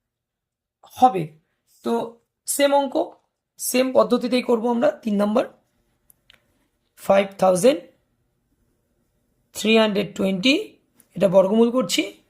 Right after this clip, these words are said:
সাত দিয়ে নেব, সাত সাতটা ঊনপঞ্চাশ, কারণ আট দিয়ে নেওয়া হলে আঠারো চৌষট্টি হয়ে যাবে। বিয়োগ করলে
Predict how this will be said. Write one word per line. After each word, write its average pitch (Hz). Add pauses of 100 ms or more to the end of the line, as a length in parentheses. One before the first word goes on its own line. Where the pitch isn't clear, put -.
(420)
সাত 208
দিয়ে 180
নেব, 170
সাত 202
সাতটা -
ঊনপঞ্চাশ, 233 (260)
কারণ 196 (160)
আট 180
দিয়ে 247
নেওয়া 247
হলে 247
আঠারো 233
চৌষট্টি 202
হয়ে 160
যাবে। 160 (1300)
বিয়োগ 226
করলে 247